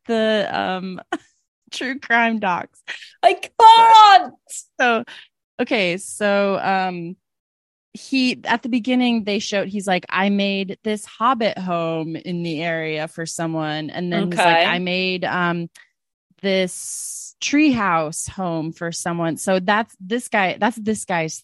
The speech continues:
Speaker 1: thing. And then I
Speaker 2: Okay.
Speaker 1: was curious, I'm like, "Is it this same guy every week?" Because I don't know. He
Speaker 2: That's a,
Speaker 1: didn't
Speaker 2: <laughs> that's a lot. <laughs>
Speaker 1: he didn't seem like he could carry twelve seasons of the show. Um, nice guy, but, you know. And so then I kinda watched, like, the very beginning of the next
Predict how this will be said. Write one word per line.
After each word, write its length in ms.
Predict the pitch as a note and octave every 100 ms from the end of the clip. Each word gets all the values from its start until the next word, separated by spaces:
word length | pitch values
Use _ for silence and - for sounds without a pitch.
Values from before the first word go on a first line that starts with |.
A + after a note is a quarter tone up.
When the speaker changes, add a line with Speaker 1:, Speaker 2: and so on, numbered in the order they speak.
| -
Speaker 1:
thing. 340 | D#3 A#2+ F#3+ - - -
And 140 | A3
then 100 | C#4+
I 40 | F#4
Speaker 2:
Okay. 80 | E3
Speaker 1:
was 120 | -
curious, 300 | - A3+ -
I'm 100 | G#3+
like, 160 | G3+ -
"Is 140 | G#3+
it 140 | B3+ -
this 160 | G#3+ B3
same 480 | - - A3+ A3+ G3+
guy 440 | F3+ D3 E3+ A#3+
every 360 | D4 B3 C4 C4+
week?" 340 | A#3 D#4 - -
Because 920 | G#3+ A3 G3 F3+ - - - - -
I 140 | - G3
don't 180 | A#3 A3+
know. 320 | A3 F#3+ E3
He 60 | F#3+
Speaker 2:
That's 140 | G3
a, 60 | G3+
Speaker 1:
didn't 120 | G3+
Speaker 2:
<laughs> 40 | -
that's 220 | B3 -
a 80 | C#4+
lot. 560 | B3 A#3+ G3+ - - B3
<laughs> 100 | A3+
Speaker 1:
he 60 | D4
didn't 200 | D4 C#4+
seem 160 | D4 C#4
like 140 | C4
he 100 | C#4
could 200 | D4+ A#3+ B3
carry 320 | A3+ G#3+ G#3
twelve 300 | F#3+ G3+ F#3+
seasons 300 | G3 G3 F#3
of 80 | F3
the 80 | E3+
show. 220 | F#3+ E3+ _ _ _ _ -
Um, 600 | G#3+ G#3 F#3 F3 E3 -
nice 260 | G3 F#3+ -
guy, 320 | G3+ G#3+ F3+
but, 180 | E3 E3
you 120 | G3
know. 140 | D#3 D#3+ - _ _ -
And 400 | G#3+ G#3 G3 F#3
so 340 | - G#3+ G3+
then 260 | G3 F#3+ F3+
I 240 | F#3+ F3+
kinda 260 | - G3+ G3
watched, 240 | F3+ -
like, 140 | F3
the 80 | F3
very 260 | E3+ F3 F3
beginning 280 | E3+ E3+ E3
of 40 |
the 80 | E3
next 540 | E3+ - - - -